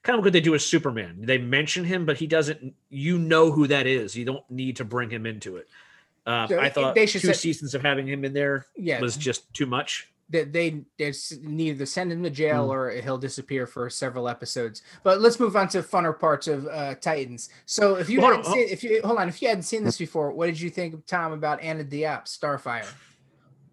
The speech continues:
Speaker 2: Yeah, what did,
Speaker 3: What did I
Speaker 2: come
Speaker 3: think
Speaker 2: on, if
Speaker 3: about
Speaker 2: this
Speaker 3: her?
Speaker 2: is
Speaker 3: What
Speaker 2: the
Speaker 3: do you
Speaker 2: first
Speaker 3: mean?
Speaker 2: time that you saw her in action, not a screenshot.
Speaker 1: God damn.
Speaker 3: Oh, that was like, that was
Speaker 2: Oh,
Speaker 3: like Foxy
Speaker 2: man.
Speaker 3: Brown. Like, that would be a perfect Foxy Brown.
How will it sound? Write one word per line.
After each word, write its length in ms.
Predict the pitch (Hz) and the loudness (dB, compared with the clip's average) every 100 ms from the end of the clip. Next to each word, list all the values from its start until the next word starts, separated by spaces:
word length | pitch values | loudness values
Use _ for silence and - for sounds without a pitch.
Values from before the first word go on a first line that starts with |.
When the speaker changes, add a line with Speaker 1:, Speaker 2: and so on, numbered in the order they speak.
| _ - - - _ _ _ _ _ _ _ | _ -20 -18 -20 _ _ _ _ _ _ _
Speaker 2:
Yeah, 120 | 143 139 | -6 -4
what 140 | 143 | -4
did, 100 | 127 - | -6 2
Speaker 3:
What 120 | 143 | 6
did 80 | 156 | 8
I 80 | 139 | 8
Speaker 2:
come 100 | 220 | 8
Speaker 3:
think 120 | 240 | 8
Speaker 2:
on, 60 | 160 | 8
if 40 | |
Speaker 3:
about 120 | 220 233 | 8 10
Speaker 2:
this 80 | 254 | 10
Speaker 3:
her? 20 | |
Speaker 2:
is 60 | 247 | 8
Speaker 3:
What 40 | 185 | 4
Speaker 2:
the 40 | |
Speaker 3:
do 60 | 160 | 4
you 60 | |
Speaker 2:
first 220 | 233 240 240 | 6 6 6
Speaker 3:
mean? 100 | 226 | 4
Speaker 2:
time 100 | 220 | 2
that 160 | 208 | 0
you 80 | 233 | -2
saw 280 | 226 226 208 | 2 2 4
her 220 | 220 214 | 4 2
in 100 | 233 | 2
action, 480 | 208 156 - 160 147 - - | 0 0 -4 -8 -8 -10 -4
not 200 | 180 180 | 0 2
a 40 | |
screenshot. 640 | 185 - - 190 185 - 190 - | 0 -2 -8 -12 -10 -8 -6 -6
Speaker 1:
God 100 | 127 | -2
damn. 320 | 127 131 113 - - - _ - | 0 0 -2 -8 -18 -20 _ 4
Speaker 3:
Oh, 140 | 226 | 8
that 100 | 220 | 8
was 140 | 254 | 8
like, 180 | 220 180 - _ _ - | 4 0 -4 _ _ 0
that 80 | 240 | 2
was 140 | 262 | 4
Speaker 2:
Oh, 40 | 240 | 4
Speaker 3:
like 120 | 208 | 2
Foxy 460 | - 208 214 - 185 | 2 4 4 2 -2
Speaker 2:
man. 80 | |
Speaker 3:
Brown. 480 | 135 160 165 110 98 - _ _ _ _ _ _ | 2 4 4 0 -6 -14 _ _ _ _ _ _
Like, 260 | 156 156 139 | 4 4 4
that 180 | 165 175 | 2 2
would 140 | 170 | 2
be 240 | 160 156 | -2 -2
a 100 | 139 | -4
perfect 560 | 127 - 190 196 180 156 | -6 -2 -2 -2 -6 -6
Foxy 340 | - 160 - | -2 -2 -2
Brown. 460 | 139 151 143 104 110 | -2 0 0 -2 -10